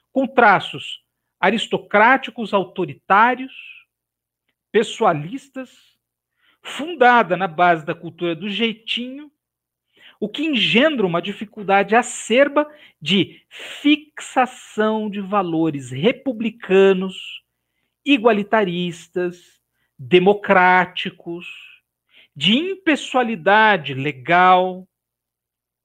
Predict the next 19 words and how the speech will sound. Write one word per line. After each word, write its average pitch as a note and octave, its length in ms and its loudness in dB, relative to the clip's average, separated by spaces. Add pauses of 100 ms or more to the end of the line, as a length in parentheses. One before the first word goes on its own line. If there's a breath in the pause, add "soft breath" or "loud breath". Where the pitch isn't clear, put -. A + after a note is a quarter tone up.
(1120 soft breath)
Nessas G#3 480 2
condições, G#3 640 -8
a E3 60 0
cultura C4+ 600 -4
dos G#3+ 200 -10
direitos, F3 800 -2 (180)
bom, C3+ 400 -2 (1500 soft breath)
demora F#3+ 480 2
a F#3 60 -2
se - 160 -14
tornar D#3 420 -4
algo D#3+ 320 -2
além D#3 400 -6 (160)
de A#3 80 -10
um C#4 80 -8
mero G#3+ 420 0 (360)
corpo B3 480 2
de B3 100 -8
leis, F#3 720 -4